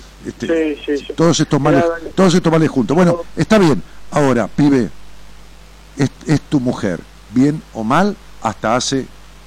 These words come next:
Speaker 1: diez días. Ahora es la persona que vivió con vos y que vos bancaste y que vos decís que amaste, y cualquier forma de amor es creíble porque esto es lo que sentís, aunque eso no fue amor.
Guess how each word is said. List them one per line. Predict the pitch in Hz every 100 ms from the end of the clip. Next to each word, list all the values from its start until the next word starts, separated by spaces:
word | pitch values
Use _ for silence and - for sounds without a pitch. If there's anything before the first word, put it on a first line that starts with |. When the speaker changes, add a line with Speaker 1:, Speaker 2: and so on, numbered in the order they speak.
| -
Speaker 1:
diez | 110 104
días. | 90 78 - -
Ahora | 104 131 139 - - -
es | 123 101 - - - - - -
la | 107
persona | - 117 113 - 131 87 85 71 - - - -
que | 127
vivió | 110 113 214
con | 185 160
vos | 135 107 - - -
y | 156
que | - 127
vos | 170 320 151
bancaste | 135 117 127 104 - 110 -
y | 143
que | - 139
vos | 175 320 175
decís | 123 117 147 123
que | 123
amaste, | 98 90 78 - 113 - - - -
y | 151
cualquier | 139 156 - 196 175
forma | - 185 180 170 147
de | 139
amor | 151 170
es | 151
creíble | - 139 175 170
porque | 123 - 147
esto | -
es | 131
lo | 123
que | 117
sentís, | 156 113 151
aunque | 120 107
eso | 117 107
no | 98
fue | 92 95
amor. | 80 80 143